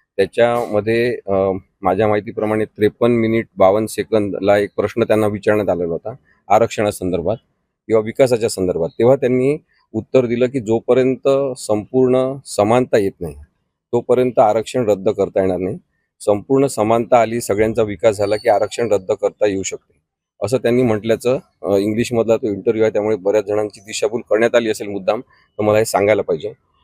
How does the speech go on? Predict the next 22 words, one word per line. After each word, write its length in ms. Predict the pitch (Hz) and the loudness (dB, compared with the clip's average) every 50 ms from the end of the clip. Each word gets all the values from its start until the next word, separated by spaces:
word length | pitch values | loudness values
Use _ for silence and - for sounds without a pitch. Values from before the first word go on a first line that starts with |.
| _ _ _ | _ _ _
आणि, 440 | - 101 110 123 135 139 147 151 139 | -4 -2 0 2 2 2 0 0 -2
अ, 300 | - - 107 110 110 107 - - - - - - - - _ _ _ - | -2 0 0 2 2 0 -2 -4 -10 -16 -18 -20 -20 -20 _ _ _ 2
त्यानुसार 480 | - 104 117 127 127 123 - - 139 - | 2 4 4 4 0 0 2 2 2 2
आपण 300 | 113 113 - 131 127 127 | 2 0 0 0 0 2
जर 140 | 123 135 123 | 2 0 2
पाहिलं 300 | - 117 113 117 127 123 | 2 2 2 2 2 0
तर 100 | 127 131 | 2 2
राहुल 260 | 110 107 117 123 123 | 2 2 2 2 0
गांधींची 440 | 117 123 127 123 127 127 123 - 127 | 0 0 0 0 0 -2 -4 -6 -6
भूमिका 380 | 113 117 120 123 120 - 139 | -4 -2 -2 -2 -2 0 0
ही 100 | 135 135 | 2 2
अत्यंत 400 | 120 110 - - 127 127 127 131 | 0 0 -2 -2 -2 -2 0 -2
स्पष्ट 440 | 131 - - - 107 104 - - - | -4 -4 -2 -4 -4 -4 -4 0 2
आणि 440 | 127 127 120 87 98 104 110 117 113 | 2 2 2 0 0 0 0 -2 -2
स्वच्छ 400 | - - 107 104 98 - - 139 | -2 -2 -2 -2 0 2 2 4
आहे 260 | 117 98 92 78 80 87 _ _ _ _ _ _ _ _ _ | 4 4 2 -4 -10 -12 _ _ _ _ _ _ _ _ _
की 120 | 123 135 143 | -4 -4 -4
संपूर्ण 600 | - - - 104 110 - - - 139 139 143 147 | -2 -2 -2 -2 -2 -2 -2 2 4 4 4 4
विकास 540 | 151 151 143 113 110 - - 131 131 127 - | 2 0 0 -2 -4 0 2 2 2 2 2
सगळ्यांचा 380 | - 110 117 113 117 110 120 | 0 0 2 0 2 2 0
झाला 200 | 104 98 101 107 | 2 2 2 2
पाहिजे 340 | 104 107 104 98 104 127 151 | 2 0 -2 -4 -4 -8 -10